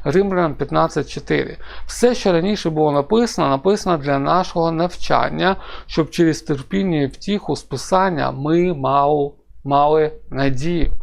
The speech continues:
Друзі, це написано все, щоб ми мали надію.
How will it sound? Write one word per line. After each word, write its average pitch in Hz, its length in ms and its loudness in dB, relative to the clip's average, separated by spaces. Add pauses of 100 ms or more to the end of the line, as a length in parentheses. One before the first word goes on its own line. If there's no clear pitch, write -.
(380)
Друзі, 135 480 2 (120)
це 156 280 2
написано 180 520 0
все, - 300 -4 (300)
щоб 147 280 -2
ми 151 640 0
мали 139 500 -2
надію. 147 600 -6